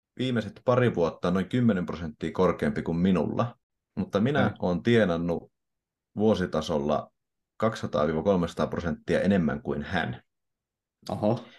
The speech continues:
Speaker 1: Niin, mitenkäs tämä nyt mahtuu näihin feministisiin tilastoihin? Eihän, eihän
Speaker 2: Niinpä.
Speaker 1: tämmöisen pitäisi olla mahdollista. Vai onko tässä kyse siitä, että mä oon painanut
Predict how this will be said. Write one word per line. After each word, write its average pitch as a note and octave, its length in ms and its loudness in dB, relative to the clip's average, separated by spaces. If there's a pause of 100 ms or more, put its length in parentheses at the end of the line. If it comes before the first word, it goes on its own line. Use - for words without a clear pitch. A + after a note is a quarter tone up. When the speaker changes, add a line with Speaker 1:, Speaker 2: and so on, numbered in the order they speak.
(1120)
Speaker 1:
Niin, F#2 140 2
mitenkäs A#2+ 380 0
tämä A#2+ 220 4
nyt E2+ 160 0
mahtuu E2 380 -2
näihin E2 360 0
feministisiin D#2+ 720 -2
tilastoihin? E2+ 760 0 (480)
Eihän, D#2 240 -2 (460)
eihän F#2 140 0
Speaker 2:
Niinpä. E2 180 2
Speaker 1:
tämmöisen F2 320 -2
pitäisi E2+ 320 -2
olla E2 120 2
mahdollista. F2 560 0
Vai A2 460 4 (140)
onko A2+ 320 4
tässä - 280 -2
kyse A2+ 340 0
siitä, G2 720 -4 (340)
että - 200 -8
mä F2 80 -2
oon E2 140 -2
painanut D#2 460 0